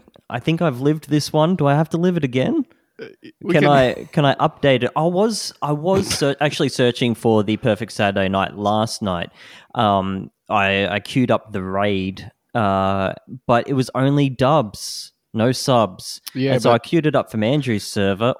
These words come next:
Speaker 1: also only dubs, no
Speaker 2: Yeah,
Speaker 1: subs.
Speaker 2: I had
Speaker 1: So
Speaker 2: the exact same thing happen to me, uh,
Speaker 1: Ah.
Speaker 2: like, two months ago <laughs> 'cause I'm
Speaker 1: But
Speaker 2: using the
Speaker 1: there's
Speaker 2: same Plex
Speaker 1: also,
Speaker 2: servers.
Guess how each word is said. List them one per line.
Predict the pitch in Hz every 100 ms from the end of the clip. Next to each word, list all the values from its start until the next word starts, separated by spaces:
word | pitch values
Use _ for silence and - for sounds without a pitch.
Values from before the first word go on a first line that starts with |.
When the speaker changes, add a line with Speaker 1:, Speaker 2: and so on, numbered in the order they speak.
| -
Speaker 1:
also | 160 175 - 135 113
only | 113 110
dubs, | 101 110 98 92
no | -
Speaker 2:
Yeah, | 170 120
Speaker 1:
subs. | 117 101 92
Speaker 2:
I | 139
had | 151
Speaker 1:
So | 113
Speaker 2:
the | 104
exact | 101 143 139
same | - 131 131
thing | 139 127
happen | 135 139
to | 127 123
me, | 120 120 110
uh, | 143
Speaker 1:
Ah. | 147 147 123 117
Speaker 2:
like, | 113 -
two | - 131
months | 131 135
ago | 113 127
<laughs> |
'cause | 120 - -
I'm |
Speaker 1:
But | 143 139 117
Speaker 2:
using | 123 135
the |
Speaker 1:
there's | 120
Speaker 2:
same |
Plex |
Speaker 1:
also, | 139 123 131
Speaker 2:
servers. | 117 101 107 123